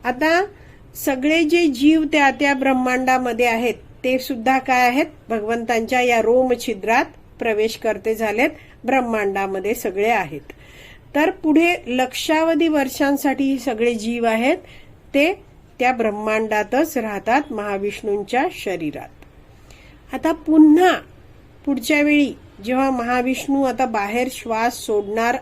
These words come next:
आहेत, त्यावेळी ते काय करतात? ही जी, अ, आता एवढं तर कळलं की सगळे ब्रह्मांड आहेत, ते महाविष्णूंच्या शरीरात प्रवेश केलेले आहेत.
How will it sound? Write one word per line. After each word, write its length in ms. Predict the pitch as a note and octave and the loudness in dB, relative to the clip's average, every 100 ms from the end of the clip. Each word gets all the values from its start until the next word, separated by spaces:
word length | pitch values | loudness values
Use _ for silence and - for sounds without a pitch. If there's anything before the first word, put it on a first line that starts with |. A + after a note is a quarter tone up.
| - | -6
आहेत, 360 | A3+ A#3+ B3+ E3 - - - - - - - - - | -6 -2 -2 -2 -8 -20 -20 -20 -20 -20 -20 -16 -4
त्यावेळी 500 | C4+ C4+ C#4+ D4 E4 - - C#4 | 0 2 2 2 0 -6 -10 -6
ते 80 | |
काय 220 | C4 C4 C4+ | -2 0 0
करतात? 520 | C4+ B3+ C#4 C#4 E4 - - - - - - | 0 -2 0 0 0 -6 -20 -20 -20 -20 -14
ही 160 | - B3 | -8 -2
जी, 360 | B3+ C#4+ D4 - - | 2 4 4 0 -6
अ, 300 | A3+ A3 G#3 G3+ - - - - - - - | 0 0 0 -4 -16 -20 -20 -20 -20 -20 -8
आता 400 | A3+ C#4 D4+ D#4 - B3 | -4 0 0 0 -2 0
एवढं 280 | C4+ D4+ D#4+ | 2 2 2
तर 80 | E4 | 0
कळलं 420 | D#4 D4 D4 D4+ D4+ | 2 4 4 2 0
की 120 | D#4+ C4+ - - | -2 -2 -10 -4
सगळे 400 | C#4 B3+ C#4+ D#4 | -2 2 2 2
ब्रह्मांड 840 | C#4+ A#3 A3+ C4+ C4+ C#4 C#4 C#4+ | -2 -6 -2 2 4 4 4 4
आहेत, 200 | C#4 C#4+ C#4 | 4 2 0
ते 40 | D4 | -4
महाविष्णूंच्या 960 | C4+ A#3 B3 C4 C4 - C#4 C#4 C#4+ C#4+ | -4 -4 -2 0 0 -2 0 0 2 0
शरीरात 420 | C#4+ B3 B3 C4 | 2 0 2 0
प्रवेश 440 | B3+ B3+ B3 B3+ - | 2 -2 0 0 -2
केलेले 420 | B3+ A#3 A#3 A#3+ | -2 0 0 0
आहेत. 300 | A3+ A#3 | 0 -2